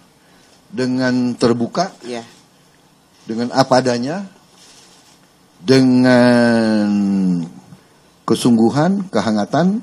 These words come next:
Speaker 1: dan tadi orientasinya adalah untuk kebaikan bangsa negara, kepentingan rakyat kita.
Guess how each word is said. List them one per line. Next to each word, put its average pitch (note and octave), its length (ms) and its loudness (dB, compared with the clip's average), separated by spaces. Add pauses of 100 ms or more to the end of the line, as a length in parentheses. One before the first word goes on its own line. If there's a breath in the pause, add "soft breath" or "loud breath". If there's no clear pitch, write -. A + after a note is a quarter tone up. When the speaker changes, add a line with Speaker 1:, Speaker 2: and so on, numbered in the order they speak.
(600 soft breath)
Speaker 1:
dan A#2+ 160 0
tadi E3 280 0 (200)
orientasinya C#3 640 -4
adalah D3 200 -4 (800 soft breath)
untuk D3 600 -2
kebaikan C3 960 -2
bangsa A#2+ 320 -4
negara, A#2+ 480 0 (400 soft breath)
kepentingan C#3 640 0
rakyat A2+ 440 -2
kita. - 320 -8